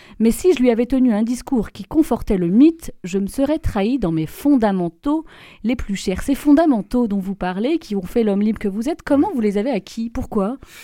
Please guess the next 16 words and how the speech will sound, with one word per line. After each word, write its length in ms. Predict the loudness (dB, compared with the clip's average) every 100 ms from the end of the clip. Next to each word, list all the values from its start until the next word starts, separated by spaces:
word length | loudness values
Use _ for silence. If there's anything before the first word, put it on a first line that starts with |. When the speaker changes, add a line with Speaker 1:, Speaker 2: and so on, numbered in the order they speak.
| -20 -20 -20 -20
Speaker 2:
Bah 80 | -20
alors, 340 | -14 -12 -12 -14 _ _ _ _ _ _ _ -16
il 140 | -16
faut 380 | -14 -12 -10 -10
évidemment 400 | -10 -8 -8 -6
qu'à 140 | -6
l'intérieur 400 | -6 -2 -2 -2 -8
de 80 |
la 120 | -8 -6
cellule, 640 | -6 -8 -8 -10 -10 -10
il 200 | -10 -10
y 100 | -10
ait 80 | -10
quelqu'un 600 | -12 -12 -12 -10 -8 -8
qui, 520 | -12 -14 -12 -10 -10
euh, 500 | -10 -12 -14 -14 -16